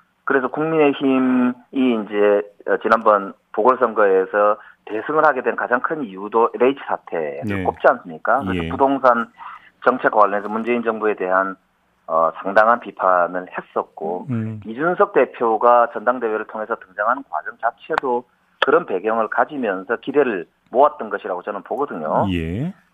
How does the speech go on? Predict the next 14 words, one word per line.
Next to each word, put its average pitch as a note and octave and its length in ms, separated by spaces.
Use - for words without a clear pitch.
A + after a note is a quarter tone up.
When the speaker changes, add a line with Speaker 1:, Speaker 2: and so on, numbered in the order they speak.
Speaker 1:
그런 F3+ 500
면에서 A#2 380
보면 A#2+ 320
이런 C3+ 240
전형적인 C#3+ 720
내노란불이라든지 A#2+ 1400
꼬리 - 240
자르기식의 F#2+ 920
Speaker 2:
음. A#2 40
Speaker 1:
이런, G2 280
어, E2 300
이중잣대는 G#2 1500
정말로 C3 400
국민들께 C3+ 460